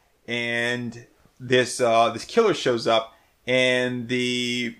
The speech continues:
killer kills, uh, Drew Barrymore's character, and then people are like, "Oh no, there's a killer running around town,"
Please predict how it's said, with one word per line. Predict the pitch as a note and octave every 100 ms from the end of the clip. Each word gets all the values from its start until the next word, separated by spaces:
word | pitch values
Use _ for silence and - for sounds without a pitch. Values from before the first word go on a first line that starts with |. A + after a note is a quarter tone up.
| -
killer | F3+ E3
kills, | D#3 D#3 D3 D3 C3+
uh, | B2
Drew | C3 C#3
Barrymore's | C#3 B2+ A#2
character, | - B2 A#2+ - A#2 A2 - - _ _ -
and | B2+ B2+ C3 B2
then | A#2+ C3 C3 B2+ B2+ C3 -
people | D3 C#3+
are | C3
like, | B2
"Oh | A#3+ C4+
no, | C4
there's | A#3 G#3+
a |
killer | G3+ C#4 C4
running | A#3 A3+
around | G#3+ G#3+ G3+
town," | A#3+ B3+ A3 D3+ D3+